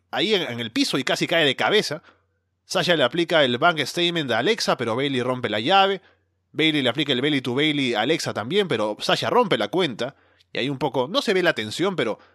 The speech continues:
se ve que se están estorbando para ganar Alexa, no, mejor dicho, Bayley y Sasha Banks. Todas se golpean al final de una u otra manera,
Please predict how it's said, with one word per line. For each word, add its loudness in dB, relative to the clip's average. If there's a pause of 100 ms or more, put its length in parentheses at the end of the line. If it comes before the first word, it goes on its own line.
(220)
se -4
ve 2
que -2
se -4
están 0
estorbando 2
para 2
ganar 2
Alexa, 0
no, 2
mejor -6
dicho, -2
Bayley 0
y -6
Sasha -2
Banks. -2 (1300)
Todas 2
se 2
golpean 4
al 0
final 0
de 2
una 2
u 6
otra 2
manera, 0